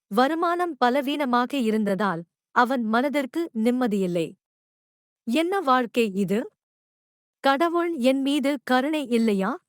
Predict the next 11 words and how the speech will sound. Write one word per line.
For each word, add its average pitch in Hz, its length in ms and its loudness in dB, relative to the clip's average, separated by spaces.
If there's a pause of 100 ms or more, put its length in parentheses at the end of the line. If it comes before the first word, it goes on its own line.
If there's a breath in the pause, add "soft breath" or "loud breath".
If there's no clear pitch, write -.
(140)
என 247 400 0
அவசரமாக 285 800 0
எண்ணியவன். 208 760 0 (680)
ஒரு 220 300 4
நாள், 185 360 -2 (220)
அவன் 254 320 2
சந்திக்கும் 277 680 0 (100)
சந்நியாசியின் 277 840 -2
வார்த்தைகள் 214 600 0
வாழ்க்கையை 240 680 0
மாற்றியது. 185 680 -2